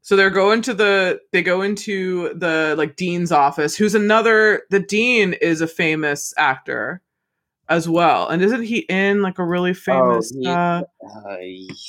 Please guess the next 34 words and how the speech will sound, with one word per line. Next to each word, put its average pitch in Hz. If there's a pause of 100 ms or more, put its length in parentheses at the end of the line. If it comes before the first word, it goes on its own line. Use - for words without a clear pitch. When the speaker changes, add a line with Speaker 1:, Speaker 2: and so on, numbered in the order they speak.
(400)
Speaker 1:
horror 185
film? 214 (680)
<laughs> -
We're 202
not, 214
this 220
is 233
another 208
tagline. 175
We 175
are 170
not 170
A 170
B 175
C 165
News 165
people. 160
We 160
do, 170 (240)
<laughs> -
we 196
do 202
research 185
on 165
the 170
spot. 160 (600)
Uh, 165
we 175
are 170
not 165
like, 156
uh, 147
let's 170
see. 147